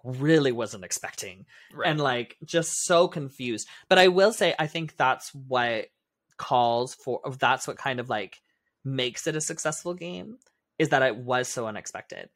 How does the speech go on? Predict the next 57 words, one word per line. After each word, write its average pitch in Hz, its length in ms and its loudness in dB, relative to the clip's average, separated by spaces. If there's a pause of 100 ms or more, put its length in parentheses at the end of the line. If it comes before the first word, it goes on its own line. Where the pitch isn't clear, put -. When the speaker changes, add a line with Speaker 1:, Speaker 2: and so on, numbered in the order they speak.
(120)
Speaker 2:
Sure. - 200 -6
Speaker 1:
And 139 60 0
that 131 80 0
it 113 100 0
was, 123 560 0
that 135 200 -2
it 123 120 -4
did 131 180 -4
kind 123 220 -2
of 120 120 -10
blindside 113 480 -4
me. 101 140 -14
I 98 40 -8
w-, 107 180 -6
it 131 120 -4
completely 180 460 -2
hoodwinked 117 480 -10
me. - 160 -20 (140)
Speaker 2:
Yeah. 110 260 -10
Speaker 1:
Right? 131 400 0
And 143 160 -6
created 131 580 0
a 120 40 0
lasting 120 500 -2
effect 117 360 -4
where 123 100 -4
now 117 240 -2
it's 113 120 -8
like, 120 160 -8
I 143 80 0
still 147 420 0
remember 120 600 -4 (320)
Speaker 2:
Mm. 147 180 -16
Speaker 1:
everything 156 600 0
about 120 260 -2
it - 140 -8
to 127 100 -12
this 120 220 -10
day 117 360 -4
of, 127 240 -6
like, 113 280 -6
that 117 200 -2
rolling 120 680 -6
down 113 240 -6
the 107 80 -10
hill 113 420 -6
and 107 180 -12 (300)
everything. 127 380 -2
Like, 117 160 -10
I 127 60 -2
still 147 280 -2
remember 113 320 -4
all 110 140 -2
that. 104 120 -4
And - 80 -10
I 120 60 -6
think 123 240 -12